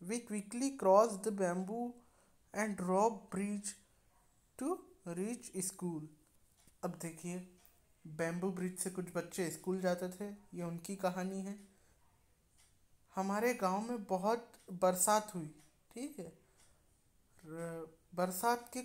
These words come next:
कुछ टाइम बाद रिवर में बहुत सारा वाटर आ चुका था, ठीक है, सब जगह पानी भर चुका था, पर हमको स्कूल जाना ही था,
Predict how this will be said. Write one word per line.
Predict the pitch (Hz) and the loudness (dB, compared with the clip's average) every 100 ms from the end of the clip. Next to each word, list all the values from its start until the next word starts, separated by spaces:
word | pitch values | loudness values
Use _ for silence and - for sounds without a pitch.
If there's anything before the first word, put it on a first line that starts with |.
| - | -4
कुछ | 240 - - | -2 0 0
टाइम | 214 214 202 | 0 0 0
बाद | 190 208 - - _ _ _ _ - | 0 0 -4 -20 _ _ _ _ -10
रिवर | 175 180 196 226 | -4 -2 2 2
में | 240 240 185 | 0 -4 -6
बहुत | 180 233 - | 0 0 2
सारा | 254 254 220 | 2 2 2
वाटर | 190 190 240 247 | 2 4 4 2
आ | 233 | 2
चुका | 233 220 202 | 0 -4 0
था, | 190 170 147 - _ _ _ _ | 0 -2 -8 -12 _ _ _ _
ठीक | 277 320 320 | -10 -10 -10
है, | 170 - - _ _ - | -12 -14 -20 _ _ -10
सब | - 220 202 | 0 0 2
जगह | 226 247 240 | 2 0 0
पानी | 196 208 226 | 0 0 -2
भर | 214 214 214 | -2 -4 -6
चुका | 196 170 | -4 -4
था, | 175 151 147 - _ _ _ - | -4 -10 -12 -16 _ _ _ 0
पर | 226 254 - - _ _ _ _ _ - _ - | 2 2 0 -20 _ _ _ _ _ -20 _ -2
हमको | 202 220 262 220 | -2 0 -2 -2
स्कूल | - - 254 247 | -4 -4 -2 0
जाना | 220 190 220 | 2 2 2
ही | 240 240 | 0 -2
था, | 233 170 | -2 -6